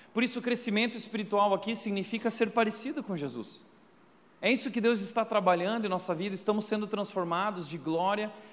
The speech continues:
em glória, porque o pecado distorceu a imagem de Deus em nossas vidas, destruiu. E Deus agora está trabalhando em nós.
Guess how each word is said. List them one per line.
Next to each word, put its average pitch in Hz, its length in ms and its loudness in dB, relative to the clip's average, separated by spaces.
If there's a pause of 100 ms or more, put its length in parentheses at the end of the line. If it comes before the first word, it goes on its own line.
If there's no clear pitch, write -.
(180)
em 190 140 -2
glória, 170 460 2 (1120)
porque 196 180 2
o 214 60 4
pecado 208 480 2
distorceu 214 880 0
a 190 40 2
imagem 160 380 0
de 143 120 -8
Deus 139 260 -4
em 139 60 -10
nossas 135 320 -8
vidas, 135 280 -6
destruiu. 190 560 -8 (920)
E 165 60 -2
Deus 226 240 8
agora 214 260 8
está 208 220 0
trabalhando 214 840 2 (420)
em 170 100 -2
nós. 120 400 -4